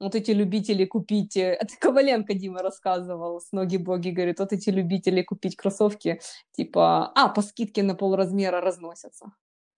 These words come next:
Ну, типа, надо брать". Вот я, наверное, пару раз на таком тоже, э, попалась, и всё. Теперь я уже беру только свой размер, уже знаю, что к чему. Вот.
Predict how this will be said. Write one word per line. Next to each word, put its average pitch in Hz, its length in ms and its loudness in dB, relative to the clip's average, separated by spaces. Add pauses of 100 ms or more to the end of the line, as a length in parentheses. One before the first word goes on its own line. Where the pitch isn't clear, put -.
(160)
Ну, 202 80 -6
типа, 175 240 -2
надо 202 220 6
брать". - 400 -4 (720)
Вот 247 280 2
я, 240 200 6
наверное, 226 340 2
пару 220 240 0
раз 214 220 -2
на 208 120 -8
таком 202 360 -8
тоже, 175 600 -10 (420)
э, - 140 -18
попалась, 190 640 2
и 175 280 -6
всё. - 360 -16 (640)
Теперь 196 320 -4
я 190 120 4
уже 185 220 0
беру 180 280 -4
только - 220 -8
свой 180 260 -4
размер, 220 540 0 (600)
уже 180 260 -4
знаю, 170 320 -4
что 226 280 -4
к 226 80 -16
чему. 202 640 -4 (2000)
Вот. 170 520 -6